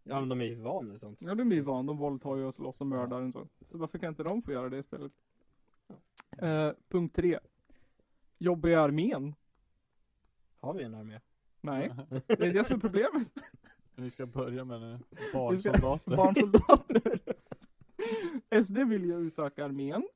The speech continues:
Speaker 2: eh, så att vi slipper stå där och skämmas med vårt enda jävla jas trettionio Gripenplan på Gotland. <laughs> Som kostar oss en halv jävla,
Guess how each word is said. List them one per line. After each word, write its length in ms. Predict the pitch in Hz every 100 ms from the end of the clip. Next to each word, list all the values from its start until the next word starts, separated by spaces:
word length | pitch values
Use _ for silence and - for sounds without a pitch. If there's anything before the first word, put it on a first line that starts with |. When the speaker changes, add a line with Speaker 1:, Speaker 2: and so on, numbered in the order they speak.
| _ _
Speaker 2:
eh, 300 | 160 160 156
så 140 | 156 170
att 100 | 156
vi 60 |
slipper 320 | 151 165 143 147
stå 280 | - 156
där 160 | 165 143
och 100 | 143
skämmas 500 | 165 139 135 160 -
med 120 | 160
vårt 160 | 160 156
enda 360 | 156 147 156
jävla 640 | 160 135 156 175 135 139 156
jas 360 | 156 156 160
trettionio 600 | - 156 - 156 160 147
Gripenplan 800 | 143 160 147 - 127 127 139 185
på 80 | 165
Gotland. 460 | 151 143 - 180 - 294 247 - 139
<laughs> 340 | 214 208 247 214 _ _ _ 403 349 220
Som 120 | - 170
kostar 280 | 180 -
oss 200 | 175 -
en 260 | 175 165 156
halv 480 | 170 165 165 160 151
jävla, 480 | 156 151 147 151